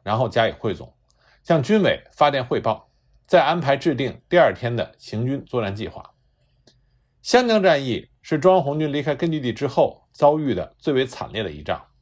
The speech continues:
左权参与指挥红一军团，担任前卫，连续突破了国军的四道封锁线。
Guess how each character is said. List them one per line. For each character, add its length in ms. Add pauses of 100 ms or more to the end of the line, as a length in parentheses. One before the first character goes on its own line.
(760)
左 180
权 380
参 300
与 20
指 180
挥 340
红 200
一 60
军 180
团， 300 (100)
担 160
任 120
前 220
卫， 240 (600)
连 240
续 160
突 220
破 200
了 260
国 180
军 120
的 80
四 220
道 120
封 180
锁 120
线。 220